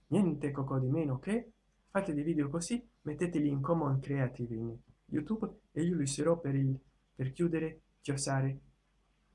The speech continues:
i miei video. Se siete molti, che magari in una piazza, eh,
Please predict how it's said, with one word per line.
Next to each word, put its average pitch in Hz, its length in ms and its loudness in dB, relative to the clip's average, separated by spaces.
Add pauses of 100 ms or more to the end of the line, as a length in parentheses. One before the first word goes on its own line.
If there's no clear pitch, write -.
(720)
i 135 120 2
miei 135 220 4
video. 117 460 -2 (300)
Se - 140 -8
siete 175 240 -2
molti, 175 420 2
che - 80 -10
magari 127 380 -2
in 131 80 2
una 139 140 0
piazza, 127 520 -6 (220)
eh, 135 200 -8